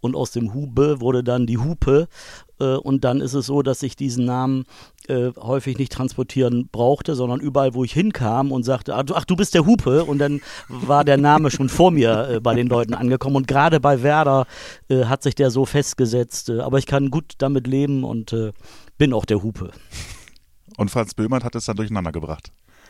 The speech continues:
Speaker 1: Der kam irgendwann mal und sagte, „Ah, Doktor Hupe“, und, äh, dachte, äh, dass, äh, Hupe mein richtiger Name sei. Und es hat eine gewisse Zeit gedauert, bis ich ihn davon überzeugen konnte, dass da der Name noch ein bisschen länger ist.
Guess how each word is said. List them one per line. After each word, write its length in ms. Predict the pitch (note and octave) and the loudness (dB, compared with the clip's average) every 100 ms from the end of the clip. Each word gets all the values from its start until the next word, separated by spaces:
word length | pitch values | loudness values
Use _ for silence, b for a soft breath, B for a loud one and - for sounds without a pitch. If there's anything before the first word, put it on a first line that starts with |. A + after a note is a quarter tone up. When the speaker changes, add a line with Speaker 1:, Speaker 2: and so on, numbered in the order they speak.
| b | b
Speaker 1:
Der 260 | C3 F3 | 2 4
kam 240 | F3 D#3+ F3+ | 4 2 4
irgendwann 460 | E3 F3 D3+ D#3+ | 4 4 2 0
mal 240 | D#3+ D#3 D#3+ | 2 0 0
und 180 | D3+ C#3+ | 0 0
sagte, 520 | D3 - D3+ C#3 C#3+ | 0 2 2 4 2
„Ah, 320 | - E3+ F#3 E3+ | -4 -4 -4 2
Doktor 380 | B3+ A#3+ - D3+ | 0 2 2 2
Hupe“, 480 | C#3 C3+ E3 F#3 - | 2 2 4 4 2
und, 280 | C#3+ C#3+ D3+ | 0 0 0
äh, 120 | C#3+ | 0
dachte, 800 | C#3+ - D3+ C#3+ C#3+ C#3 C3 C3 | 0 0 0 2 2 -2 -2 -2
äh, 40 | |
dass, 280 | B2+ B2+ - | 0 -2 -4
äh, 100 | C#3+ | -4
Hupe 300 | A#2+ D3+ - | -2 0 0
mein 160 | C3 C3+ | 2 2
richtiger 400 | D#3+ - C3+ A#2 | -2 -2 -2 0
Name 280 | A2 G#2+ A2 | 0 -2 -2
sei. 260 | A#2 B2+ | 0 2
Und 100 | C3+ | 2
es 140 | C3+ C3 | 2 0
hat 160 | D3 - B B B B B B _ | -2 -4 B B B B B B _
eine 140 | C3 C3+ - | -2 -2 0
gewisse 380 | - D3 - E3+ | 2 4 4 0
Zeit 280 | - D#3 D3 | 2 0 2
gedauert, 520 | C#3 D3 D3+ C#3+ B2 | 0 6 6 6 6
bis 220 | C#3+ B2+ | 4 6
ich 180 | E3+ D#3+ | 4 4
ihn 80 | D#3+ | 2
davon 340 | C3+ - C3+ | 0 2 -2
überzeugen 600 | B2+ B2 A#2 G2 - F#3+ | -2 -4 -4 -4 -4 -4
konnte, 420 | - D#3+ C3+ B2+ A2 B B B - | -2 -2 -2 -6 -6 B B B -2
dass 220 | B2 - | -2 0
da 300 | A#2 A2 A2 | -2 0 -2
der 180 | A2+ B2 | -2 0
Name 280 | A#2 A2 | 2 2
noch 120 | G#2+ G2 | 0 0
ein 80 | |
bisschen 260 | G2+ G2+ F2 | -2 -2 -6
länger 240 | E2 C#2 | -6 -8
ist. 200 | C2+ - | -14 -18